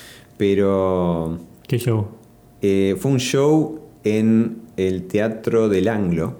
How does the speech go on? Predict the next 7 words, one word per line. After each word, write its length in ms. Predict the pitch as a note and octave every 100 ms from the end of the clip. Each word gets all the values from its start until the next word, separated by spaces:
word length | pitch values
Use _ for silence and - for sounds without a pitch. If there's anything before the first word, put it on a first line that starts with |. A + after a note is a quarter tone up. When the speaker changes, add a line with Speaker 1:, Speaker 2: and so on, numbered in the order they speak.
| -
Speaker 2:
Sí. 320 | - B2+ A#2 - - - - -
Speaker 1:
¿Ah? 200 | F2 F2 -
Speaker 2:
Yo 80 | B2
estuve, 280 | - A#2+
me 120 | A2+ A2
acuerdo. 360 | A2+ A2+ A2+ - - - - -
Speaker 1:
Que 760 | - G2+ G2 G2 F#2+ F#2 -